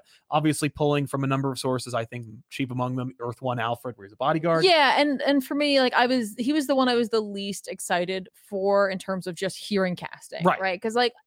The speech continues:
Speaker 2: I, I have nothing against Andy Serkis. Um, it's just that he never melts into a character for me. He's
Speaker 1: Mm-hmm.
Speaker 2: just Andy Serkis playing a guy.
Speaker 1: Yep.
Speaker 2: A lot of actors are like that. And there's no, there's nothing wrong with that 'cause that's just, once you have a very recognizable face or, like,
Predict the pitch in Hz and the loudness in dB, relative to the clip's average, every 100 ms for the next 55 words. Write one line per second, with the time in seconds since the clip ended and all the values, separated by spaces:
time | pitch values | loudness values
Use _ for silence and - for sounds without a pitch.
0 | _ - 269 254 - - _ 233 226 233 | _ 0 0 0 -6 -20 _ -2 0 2
1 | 247 233 220 208 208 214 208 226 214 214 | 0 0 -2 -4 -4 -4 -4 -4 -4 -2
2 | 208 - - 190 190 190 196 214 208 175 | -4 -6 -4 0 0 0 -4 -4 -4 -4
3 | 208 190 175 190 180 - _ _ 196 202 | -2 -2 0 0 0 -4 _ _ 2 4
4 | 202 190 - 202 175 180 - 170 175 202 | 4 2 -4 -4 -2 -4 0 -2 0 -2
5 | 226 226 - 240 226 233 180 151 202 185 | -2 -4 -4 -4 -2 -2 -2 -2 -2 -4
6 | - 196 190 - 190 190 208 - - _ | -4 -4 -4 -2 -2 0 -2 -4 -12 _
7 | _ 196 185 180 170 170 220 262 147 156 | _ -2 -2 -2 2 2 2 2 2 0
8 | - - 277 226 180 170 165 175 165 - | -4 -4 2 2 2 -2 -6 -8 -8 -10
9 | 165 160 202 226 277 302 339 359 269 196 | -8 -4 -4 0 2 2 0 2 0 0
10 | 208 208 214 208 180 - 156 175 180 - | 2 4 4 2 -2 -2 -2 -4 -8 -2
11 | 165 160 - 175 175 - _ _ _ 233 | -2 -2 -6 -6 -8 -10 _ _ _ -8
12 | 240 233 226 226 214 202 185 196 190 185 | 0 2 4 4 4 2 2 2 2 0
13 | 185 180 175 190 294 277 269 - 175 170 | -2 -4 -8 -2 2 2 0 -4 -4 -4